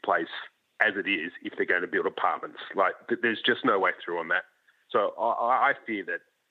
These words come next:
what might have happened and why we're not being put in touch with the developer is if the developer knew that there was a green ban on it, well, maybe they wouldn't complete the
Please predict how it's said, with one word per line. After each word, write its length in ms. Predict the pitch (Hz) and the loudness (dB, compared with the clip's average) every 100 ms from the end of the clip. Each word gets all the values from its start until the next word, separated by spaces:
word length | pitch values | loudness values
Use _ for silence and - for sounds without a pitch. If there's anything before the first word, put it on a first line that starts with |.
| _ | _
what 220 | - 104 95 | -2 -2 0
might 260 | 92 98 | 0 0
have 80 | 104 | 0
happened 300 | 98 85 95 | -4 -4 -4
and 160 | 92 90 | -6 0
why 160 | 95 | 2
we're 100 | 95 | 2
not 400 | 90 95 98 - | -2 0 0 0
being 240 | - 95 90 | 0 0 -2
put 120 | - 87 | -4 -2
in 100 | 85 | 0
touch 280 | - 85 - | 0 0 0
with 100 | 87 | -2
the 60 | |
developer 480 | 85 90 87 87 92 - - _ - | 0 2 2 2 2 0 -12 _ -4
is 100 | 104 - | -4 0
if 120 | 117 | 0
the 80 | 139 | 2
developer 440 | 123 143 147 143 | 2 4 4 2
knew 240 | 90 92 90 | 0 0 -2
that 100 | 92 | -2
there 100 | 92 | -2
was 100 | 90 | -4
a 40 | |
green 260 | 95 90 85 | 0 0 2
ban 220 | 85 82 | -2 -2
on 120 | 80 | -2
it, 120 | 82 - | -4 -2
well, 160 | 110 104 | -2 0
maybe 280 | 107 113 117 | 2 2 2
they 120 | 104 | 2
wouldn't 280 | 95 95 - | 0 -6 -6
complete 380 | 98 - 101 - | -8 -4 -4 -2
the 160 | 95 85 | -4 -2